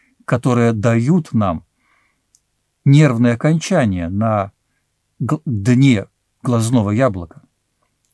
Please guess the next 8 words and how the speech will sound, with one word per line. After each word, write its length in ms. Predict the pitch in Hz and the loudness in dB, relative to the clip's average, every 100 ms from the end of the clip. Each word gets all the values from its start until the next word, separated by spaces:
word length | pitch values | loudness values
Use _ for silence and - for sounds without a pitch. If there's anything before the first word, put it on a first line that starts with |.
| _ | _
так 140 | - - | -8 -2
называемые 460 | 131 131 123 113 | -2 0 0 0
колбочки. 640 | 110 147 113 92 - - - _ _ _ _ _ _ _ _ | 0 -2 -2 -4 -12 -20 -20 _ _ _ _ _ _ _ _
У 120 | 156 | 0
каждого 580 | - 196 185 143 117 131 | 2 2 2 0 -2 -2
они 340 | 131 131 185 | 0 2 2
устроены 640 | 226 123 - - 190 196 117 | 0 -6 -6 -2 0 0 0
по-своему. 800 | 196 196 190 175 143 156 156 | -2 -2 -2 0 0 -2 -4